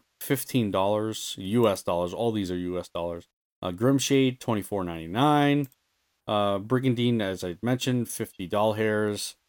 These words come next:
Uh, and then we have our last one, uh, for the week, June twenty-sixth at twenty dollars. We're looking at Yes,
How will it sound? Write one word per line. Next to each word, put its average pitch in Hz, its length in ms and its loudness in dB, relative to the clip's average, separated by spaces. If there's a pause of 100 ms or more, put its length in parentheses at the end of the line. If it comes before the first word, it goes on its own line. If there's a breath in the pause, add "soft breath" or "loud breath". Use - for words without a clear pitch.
(260)
Uh, 98 320 2
and 127 160 0
then 175 120 4
we 190 140 4
have 151 300 4
our 131 180 6
last 120 400 4
one, 117 180 2
uh, 113 120 -4
for 131 400 2
the 110 120 2
week, 101 300 -2 (100)
June 120 220 2
twenty-sixth 131 720 0
at 104 140 -6
twenty 123 260 0
dollars. 113 460 4
We're 104 80 -2
looking 110 240 -2
at 101 100 -2
Yes, 104 520 -2